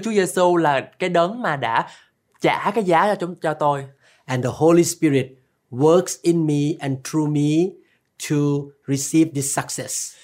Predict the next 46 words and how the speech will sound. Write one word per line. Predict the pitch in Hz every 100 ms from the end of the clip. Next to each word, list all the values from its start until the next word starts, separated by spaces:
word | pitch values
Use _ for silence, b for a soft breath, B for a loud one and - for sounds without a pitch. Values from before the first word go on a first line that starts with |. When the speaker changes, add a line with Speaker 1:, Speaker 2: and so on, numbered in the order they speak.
| b
Speaker 1:
Và | 143 143 143 135 - B
Đức | 175
Thánh | 202 220
Linh | 220 185 180
là | 160
cái | 131 165
đấng | 165 175 226
mà | 156
đã | 123 113 127 - b b _
làm | - 151 151 151 151 131 -
tất | 226 240 -
cả | 165 175
mọi | 135
công | 139 170
việc | 151 127 - _ _
để | 139 127
rồi, | 165 143
để, | 135 127 120 151 _ _ _
để | - 143 147
rồi | 147 143
tôi | 156 156
nhận | 147 139 143
được | 147 131
ơn | 139 151 147
phước | 175
mà | 196
Chúa | 139 156
Cha | 156 135
đã | 113
ban | 131 127
cho |
tôi. | 127 123 117 - -
Speaker 2:
I | 143 143
receive | 143 - 175 175 175 -
all | 147 156
the | 147 143
good | 160 160
things | 160 156 -
from | 131
God | 135 135 131
by | 123 - -
faith. | 113 113 _ b b b
Speaker 1:
Và | 139
tôi | 135 160 160
nhận | 151 139 131 160
lấy | 190 180 214